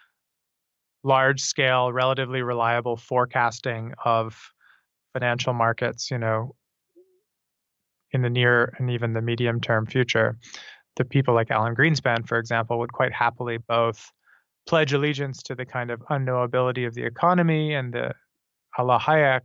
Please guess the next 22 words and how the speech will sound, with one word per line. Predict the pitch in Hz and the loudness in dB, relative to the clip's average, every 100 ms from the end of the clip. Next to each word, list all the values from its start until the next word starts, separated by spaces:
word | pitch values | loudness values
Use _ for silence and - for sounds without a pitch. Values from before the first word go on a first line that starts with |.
| - | -6
but | 139 | -2
then | 131 | 0
also | 127 123 127 131 | 2 2 2 -2
be | 123 120 | -4 -6
a | 120 | -8
quite, | 117 117 117 120 _ _ _ | -2 -2 -2 -8 _ _ _
you | 131 | -6
know, | 113 | -4
committed | - 117 117 113 113 _ _ _ _ _ _ | -4 -4 0 0 -2 _ _ _ _ _ _
practitioner | - - - - 135 120 | -4 -2 0 -2 0 0
of | 120 131 120 117 _ _ _ | 0 0 -2 -6 _ _ _
the | 139 | -2
economic | 117 - 110 110 | -2 -2 -4 -6
forecast. | - 120 120 110 - - - _ - _ - | -4 -4 -2 -6 -6 -12 -20 _ -20 _ 2
There | 165 | 4
are | 160 160 156 | 6 6 4
people | 151 - 160 143 135 131 - _ 247 | 2 -4 -6 -4 -4 -6 -10 _ -16
like | 156 131 120 _ _ _ _ _ _ _ _ | -8 -6 -6 _ _ _ _ _ _ _ _
Gary | 151 139 135 | -4 -2 0
Becker | 143 139 147 135 135 | 0 0 -2 -4 -6
associated | 147 139 135 131 123 120 | -8 -10 -8 -10 -8 -8
with | 123 | -10